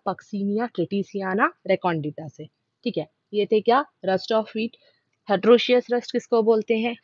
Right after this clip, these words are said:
ब्लैक रस्ट of wheat को बोलते हैं। ठीक है, अब उसके बाद loose mud of wheat में सबसे इंपॉर्टेंट क्या चीज़ था?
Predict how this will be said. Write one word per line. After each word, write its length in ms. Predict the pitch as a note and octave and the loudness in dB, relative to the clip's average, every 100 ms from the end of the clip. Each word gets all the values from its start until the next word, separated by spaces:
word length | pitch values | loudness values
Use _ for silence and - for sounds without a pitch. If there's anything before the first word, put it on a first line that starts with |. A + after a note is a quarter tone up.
| - A3 | -18 -6
ब्लैक 320 | F#3+ G3 F3 - | 2 2 2 -4
रस्ट 260 | E3+ - | -8 -8
of 80 | D#3+ | -10
wheat 300 | - E3+ - | -10 -12 -14
को 160 | - D#3 | -12 -10
बोलते 340 | E3 D3+ - | -10 -12 -12
हैं। 160 | D3 D3 _ _ _ | -16 -16 _ _ _
ठीक 140 | C4 | 0
है, 140 | B3+ D3 _ _ _ _ _ _ - _ | 2 0 _ _ _ _ _ _ -20 _
अब 180 | F#3+ F#3+ - _ | 6 6 0 _
उसके 200 | F#3+ - | -8 0
बाद 200 | A3 G#3+ | 4 6
loose 400 | F#3+ A3 A#3+ A#3+ | 6 2 2 0
mud 120 | A#3 A3+ | 0 2
of 120 | A#3+ A#3+ | 2 0
wheat 200 | A3+ A#3 | -6 -6
में 80 | A#3 | -8
सबसे 320 | F#3 - A3+ | -10 -6 -4
इंपॉर्टेंट 480 | A3 A#3 G#3+ A3+ G#3 | -2 -4 -4 -6 -4
क्या 160 | G#3+ | -4
चीज़ 220 | G#3 G#3+ | -4 -8
था? 220 | - G3+ | -8 -12